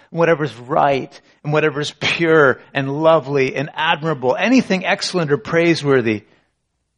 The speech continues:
think about that stuff." What you think about matters. The images you see, the films you watch, what you look at, at online, the music you listen to. Dallas Willard wrote about this. He said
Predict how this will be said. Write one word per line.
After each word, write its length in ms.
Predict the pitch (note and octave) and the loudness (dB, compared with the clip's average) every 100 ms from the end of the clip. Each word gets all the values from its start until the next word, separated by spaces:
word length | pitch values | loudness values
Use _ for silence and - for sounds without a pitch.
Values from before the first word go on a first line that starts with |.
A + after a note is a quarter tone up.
| _ _ _ _ _ | _ _ _ _ _
think 160 | B3+ B3 | -2 0
about 240 | G3+ G3 | -2 0
that 220 | G3 A3+ | 0 0
stuff." 680 | - - G#2+ - - - - _ _ _ _ _ _ _ _ _ _ - - | -2 -6 -8 -10 -18 -20 -20 _ _ _ _ _ _ _ _ _ _ -20 -4
What 280 | F3+ - | -2 0
you 100 | C4+ | 0
think 280 | B3+ A#3+ A3+ | 0 0 0
about 260 | C#3 D3 D#3 | 0 0 0
matters. 920 | F3+ F3 F3 A#2 - - - - - - _ _ _ | -2 -2 -4 -8 -12 -10 -8 -8 -10 -16 _ _ _
The 140 | G3 F3+ | -10 0
images 440 | A3+ A3+ C3+ C3 | 2 4 0 -6
you 100 | C3+ | -4
see, 240 | C3 - B2+ | -4 -2 -2
the 100 | D3 | 0
films 420 | G#3+ A3+ G#3+ F3 | 2 4 4 2
you 80 | D#3+ | 0
watch, 380 | C3 A#2 - | 2 2 0
what 200 | D#3+ F3 | -2 -2
you 140 | G3+ F#3 | -2 -6
look 380 | D3+ F#3+ G#3 F3+ | -2 0 0 0
at, 280 | C#3+ D3+ | -2 -4
at 220 | C#3 C#3 C#3+ | -2 -2 0
online, 640 | D3+ D#3 D3+ E3+ E3 C#3 | 0 0 0 0 0 0
the 40 | |
music 400 | D3+ F#3 F#3 E3+ | -2 -2 -2 -4
you 100 | E3 | -4
listen 360 | D3+ D3 - B2+ | -2 -2 -2 -8
to. 320 | - A#2+ B2 _ _ _ _ _ _ _ _ _ _ _ _ _ _ - | -6 -8 -8 _ _ _ _ _ _ _ _ _ _ _ _ _ _ -2
Dallas 380 | E3 G3+ D#3+ | 2 2 0
Willard 380 | C#3+ F#3 F#3+ A#2+ | -4 -2 -2 0
wrote 160 | C3 B2 | -2 -2
about 280 | A2+ A#2 - | 0 -2 -2
this. 200 | G#2+ - | -6 -4
He 80 | |
said 280 | C#3+ F3 E3+ | -4 0 0